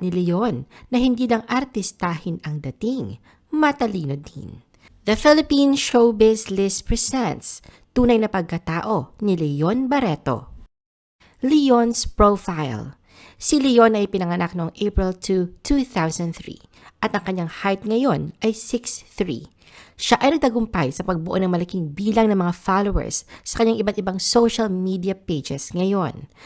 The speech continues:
Sa katunayan, ang kanyang TikTok account ay may ilang milyong likes at patuloy na dumarami.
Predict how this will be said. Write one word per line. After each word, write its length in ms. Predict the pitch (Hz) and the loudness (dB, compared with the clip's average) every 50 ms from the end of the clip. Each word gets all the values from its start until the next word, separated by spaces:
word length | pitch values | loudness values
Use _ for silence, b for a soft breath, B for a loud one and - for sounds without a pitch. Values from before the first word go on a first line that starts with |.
| B B | B B
Sa 160 | - - - | -10 -6 -2
katunayan, 640 | 202 208 208 208 190 196 185 190 190 190 190 185 B B B B B | -2 0 0 0 2 2 2 2 2 0 0 -2 B B B B B
ang 80 | - | -4
kanyang 240 | - 208 202 196 190 - - - | -2 -2 -2 -2 -4 -4 0 2
TikTok 400 | 240 233 - - 202 - - _ | 2 2 2 -2 -6 -6 -6 _
account 480 | - - - - 220 262 233 190 - - - | -12 -10 -4 -2 0 2 2 2 0 0 -2
ay 80 | 196 | -2
may 80 | 196 175 | 0 0
ilang 200 | 190 202 190 185 185 | -2 -2 -2 -2 -2
milyong 320 | 190 180 190 175 165 139 | -2 0 0 -2 -2 -2
likes 400 | 135 143 147 214 254 247 - - - - | -2 -2 0 -2 -2 -2 -4 -8 -8 -6
at 240 | - 196 - _ - | -8 -8 -6 _ -6
patuloy 320 | 220 220 - 214 202 214 | -4 0 0 2 2 2
na 120 | 202 196 | -2 -2
dumarami. 840 | 175 175 170 170 160 151 143 135 135 131 135 147 165 156 131 - 147 | -4 -4 -2 -2 -2 -2 -4 -6 -6 -6 -4 -2 -2 -4 -4 -8 -12